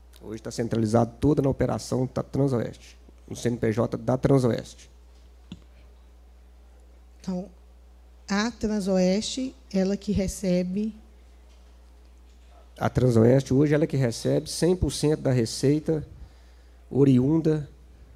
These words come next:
Speaker 1: dos noventa e oito ônibus que, que ela opera, que, que é a fusão da Trans-, da Paraense com a Transoeste. Então, hoje, o C N P J da Transoeste que recebe toda a receita.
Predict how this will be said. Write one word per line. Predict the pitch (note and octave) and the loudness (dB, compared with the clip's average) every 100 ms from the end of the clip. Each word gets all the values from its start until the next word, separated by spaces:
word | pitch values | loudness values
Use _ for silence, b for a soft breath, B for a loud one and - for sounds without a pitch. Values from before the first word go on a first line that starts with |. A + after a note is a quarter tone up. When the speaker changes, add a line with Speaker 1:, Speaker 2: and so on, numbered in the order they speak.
| - | -16
Speaker 1:
dos | - B2+ | -4 0
noventa | C3 A2+ C3+ E3 D3+ | 2 4 4 4 6
e | |
oito | C#3 D3 B2 | 6 6 4
ônibus | A#2+ C#3 C#3+ C#3 - - - - | 4 4 2 -6 -8 -18 -20 -8
que, | B2+ B2+ B2 A#2 - | -4 -2 -2 -4 -8
que | - | -4
ela | B2 A#2+ | -2 -2
opera, | A#2+ A#2+ C3+ C#3+ | -2 0 0 -4
que, | C#3 C3+ B2 - - - - - - - | -6 -6 -8 -10 -16 -20 -20 -20 -20 -8
que | A#2 | -6
é | |
a | A#2 | -4
fusão | B2 G#2+ A2+ A#2+ | -6 -2 -2 -2
da | A2+ | -4
Trans-, | A#2+ A#2+ | -6 -8
da | - B2 | -8 -10
Paraense | - C#3 B2+ C3 D3+ - | -4 -2 0 -2 -2 -6
com | - | -6
a | C#3 | -4
Transoeste. | C#3+ C3+ A#2+ - - - | -4 -4 -4 -8 -16 -10
Então, | B2 A#2+ | -8 -4
hoje, | C3+ D3+ D#3 - | -2 -2 -6 -10
o | D3+ | -8
C | - | -2
N | D3 | -2
P | D3+ B2 | -2 -2
J | A2+ A2+ A#2 | -2 -4 -4
da | C#3+ | -6
Transoeste | C#3+ C#3+ B2+ A#2 A#2 B2+ - | -6 -4 -4 -4 -4 -6 -8
que | C3+ | -8
recebe | C3 B2+ B2 - | -6 -6 -8 -10
toda | C#3 D3+ D3 | -12 -10 -8
a | |
receita. | C#3 C3 C#3 - - | -6 -6 -6 -8 -10